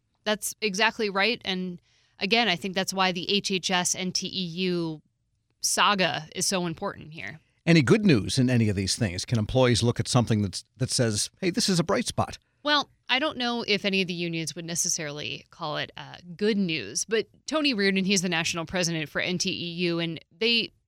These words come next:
Speaker 1: they do have a tendency to find some bright spots, I think, in all of this. And they said, you know, in some situations, the bargaining has been contentious, and others it hasn't necessarily been so. And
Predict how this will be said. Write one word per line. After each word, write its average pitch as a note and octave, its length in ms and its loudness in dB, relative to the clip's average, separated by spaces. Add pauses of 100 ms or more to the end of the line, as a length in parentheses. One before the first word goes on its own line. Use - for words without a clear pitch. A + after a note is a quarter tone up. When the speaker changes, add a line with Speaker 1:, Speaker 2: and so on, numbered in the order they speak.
(160)
Speaker 1:
they G#3+ 100 2
do A3 160 2
have G#3+ 160 0
a F3+ 40 -2
tendency E3+ 640 -4
to F#3 200 -6
find E3 500 -4 (360)
some G3+ 240 2
bright D#3+ 260 2
spots, D3+ 320 -2
I E3 100 -4
think, D#3+ 200 -6
in D3+ 80 -8
all D3 180 -6
of D3+ 80 -12
this. - 240 -8
And G#3+ 80 -8
they A3+ 100 0
said, B3+ 320 0 (460)
you B3+ 80 -2
know, A#3+ 180 2
in A3 140 -4
some C4+ 240 0
situations, A3 640 0
the F#3+ 80 -4
bargaining E3+ 460 -2
has D#3+ 180 -4
been F3+ 160 -6
contentious, D#3+ 720 -6
and E3+ 120 -12
others F#3 320 -2
it F3+ 100 -10
hasn't G#3+ 420 0
necessarily E3 580 -6
been E3+ 240 -6
so. C#3+ 320 -8
And D3+ 200 -16